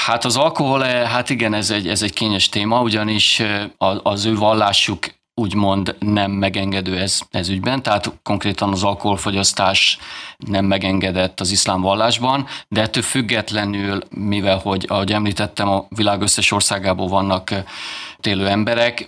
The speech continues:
van lehetőség alkoholvásárlásra. Ez konkrétan egyetlen egy üzletet jelent az országba, ahova csak külön engedéllyel lehet bemenni, tehát ez, ö, egy külön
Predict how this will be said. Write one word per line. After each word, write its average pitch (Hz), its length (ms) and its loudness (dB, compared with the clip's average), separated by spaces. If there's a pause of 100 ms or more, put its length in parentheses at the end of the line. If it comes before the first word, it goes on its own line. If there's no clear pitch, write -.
van 113 220 4
lehetőség 101 800 0
alkoholvásárlásra. 101 1400 2
Ez 117 120 2
konkrétan 120 540 0
egyetlen 110 560 0
egy 104 420 -2
üzletet 104 520 -2
jelent 101 360 -2
az 95 120 -2
országba, 117 760 0 (300)
ahova 104 260 0
csak - 240 -4
külön 107 540 0 (260)
engedéllyel 101 720 2
lehet 98 280 0
bemenni, 120 360 0
tehát 110 280 -2
ez, 104 300 0
ö, 104 160 0 (140)
egy 98 140 -2
külön 104 520 0